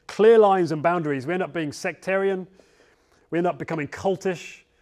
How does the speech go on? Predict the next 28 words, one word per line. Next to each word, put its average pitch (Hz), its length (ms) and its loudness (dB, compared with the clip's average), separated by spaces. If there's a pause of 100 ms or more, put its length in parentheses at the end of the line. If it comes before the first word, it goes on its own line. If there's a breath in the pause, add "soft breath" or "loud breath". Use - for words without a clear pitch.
(260 loud breath)
inward-looking, 185 880 4 (240 soft breath)
we 160 100 0
end 180 100 2
up 151 100 -4
being 170 280 -2
mean-spirited 185 720 -2
to 156 120 -2
other 175 160 0
people 175 320 -2
from 160 160 -4
other 165 140 -2
church 175 380 -4
denominations 160 760 -6
and 143 100 -8
traditions 151 520 -6
who 143 80 -4
don't 170 240 -2
agree 165 280 -2
with 151 220 -4 (200 soft breath)
the 135 80 -14
finer 165 280 -2
points 156 320 -6
of 135 80 -12
theology 147 460 -6
that 131 100 -6
we 143 120 -6
may 143 160 -4
hold. 131 340 -6